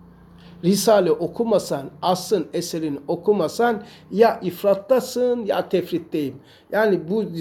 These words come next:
raydan çıkmadım. Yani yapılan böyle bir mukabele, bir şeye bir cevap olsun dedim. Yani batın dersi değil kardeşim, hakikat dersi o. Risale'deki ders batın değil, Yecüc ve Mecüc. Ahlak ve hayat da batın değil bu,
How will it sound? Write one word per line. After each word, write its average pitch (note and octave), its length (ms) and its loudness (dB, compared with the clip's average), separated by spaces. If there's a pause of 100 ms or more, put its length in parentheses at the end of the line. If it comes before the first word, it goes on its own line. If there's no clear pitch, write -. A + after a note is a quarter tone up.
raydan G3+ 360 8
çıkmadım. D#3+ 600 -4
Yani G3 380 2 (440)
yapılan F#3+ 800 2
böyle F3 460 4
bir E3+ 140 2
mukabele, F3 720 2
bir E3+ 60 -2
şeye A3+ 380 4
bir E3+ 80 -6
cevap F#3+ 380 4
olsun D#3+ 380 -4
dedim. C#3 260 -12
Yani D#3 280 -2 (320)
batın F#3+ 520 4
dersi G3 340 0
değil A3+ 200 -2
kardeşim, G#3 460 2
hakikat G3 580 -2
dersi G#3 340 4
o. D3 220 0 (1400)
Risale'deki A3 840 6
ders C4 360 4 (1000)
batın A#3 580 4
değil, A3+ 360 0
Yecüc A3 480 4
ve A3+ 120 8
Mecüc. A3 500 4
Ahlak A#3 420 2
ve G#3+ 60 2
hayat A#3+ 400 2
da F#3 160 2
batın G#3+ 460 2
değil B3+ 300 -2
bu, G#3 280 4